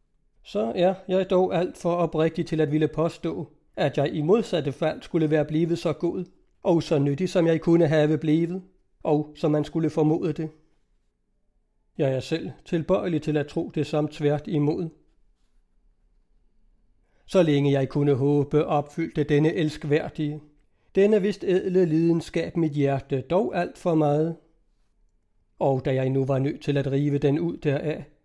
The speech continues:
fandt jeg intet, som kunne oprette dens tab. Dens held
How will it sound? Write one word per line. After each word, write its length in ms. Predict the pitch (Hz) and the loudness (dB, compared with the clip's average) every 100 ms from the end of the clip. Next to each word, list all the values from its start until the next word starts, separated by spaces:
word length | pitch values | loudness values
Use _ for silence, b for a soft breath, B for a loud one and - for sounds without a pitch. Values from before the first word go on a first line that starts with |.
| _ _ _ | _ _ _
fandt 340 | - 143 139 139 | -6 -4 -2 -4
jeg 180 | 135 185 | -4 0
intet, 320 | 156 151 151 | -2 0 -2
som 180 | 151 139 | -2 -2
kunne 260 | 147 143 | 0 0
oprette 480 | 175 185 160 143 143 | 0 0 0 2 2
dens 240 | 147 147 | 2 0
tab. 400 | - 156 160 - - _ _ _ _ _ _ _ _ _ _ _ _ _ _ _ _ _ _ _ _ | -2 -4 -4 -12 -20 _ _ _ _ _ _ _ _ _ _ _ _ _ _ _ _ _ _ _ _
Dens 280 | 151 131 - | -2 -2 -6
held 340 | 143 156 190 | -4 -2 -4